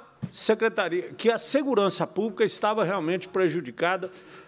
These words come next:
e nós fomos prejudicados durante o governo do P T. E quando entrou o governo novo, nós fomos pra lá, discutimos em mais de um ano, horas e horas, sentado, mostrando os problemas,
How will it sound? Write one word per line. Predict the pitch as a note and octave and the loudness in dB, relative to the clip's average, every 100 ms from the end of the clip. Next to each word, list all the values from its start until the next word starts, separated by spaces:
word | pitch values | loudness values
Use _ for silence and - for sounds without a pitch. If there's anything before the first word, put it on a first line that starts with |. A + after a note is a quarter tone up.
| _ - | _ 0
e | C4 | 4
nós | C#4 C#4+ - | 6 4 2
fomos | - C#4 D#4 B3+ | 8 8 8 2
prejudicados | - G3 D3+ C#3+ B2+ F#3+ A3 F#3 E3+ | 0 0 0 -4 -4 -4 -4 -8 -10
durante | G#3 F#3 G3 F#3 | -4 -4 -4 -4
o | |
governo | F3+ D#3+ C#3+ D#3 | -2 0 -2 -4
do | D3+ | -6
P | D#3+ | -8
T. | - A2 F2+ - _ _ _ _ | -8 -10 -10 -14 _ _ _ _
E | A#3 | 0
quando | A3+ C#4+ D#4 D#4+ D4+ | 2 6 6 6 6
entrou | C4+ B3+ - F#3 D3 - - - - _ _ | 6 4 6 6 6 0 -10 -20 -20 _ _
o | F#3 | -6
governo | F3 E3 C3 G3+ F3+ | 0 4 6 6 4
novo, | C3 F3 G3+ E3+ G3+ - - | 4 4 4 0 -8 -12 -4
nós | D#3 D#3+ | -4 -2
fomos | - A3+ A3 | 2 2 2
pra | F3 | 0
lá, | C#3 D#3+ F3+ | 2 0 -2
discutimos | D#3 G#3+ - F3+ - F#3+ G#3 E3+ | -2 -4 -2 -4 -4 -6 -2 0
em | F#3+ | 0
mais | F3+ A3 G#3+ | 0 -2 -2
de | D#3+ | -4
um | F3+ C#3+ | -4 0
ano, | F3 F#3+ F3+ - _ _ | 0 -2 -8 -16 _ _
horas | - G#3+ A#3 A3+ G3+ - | 4 6 6 2 -2 -2
e | D#3+ | 2
horas, | F3 G#3+ G#3 F#3+ - - _ _ _ | 4 4 2 0 -8 -16 _ _ _
sentado, | - G3 G3+ D#3+ G3 G#3 G3+ F3+ F3 - - _ _ _ | -2 0 0 0 2 2 0 -2 -10 -12 -20 _ _ _
mostrando | - F#3+ F3+ - G3 A#3+ A3+ | -2 0 0 4 6 6 4
os | G3 | -2
problemas, | - F3+ C#3 F3+ G#3+ G3+ D3+ - | 0 0 2 2 2 0 -2 -8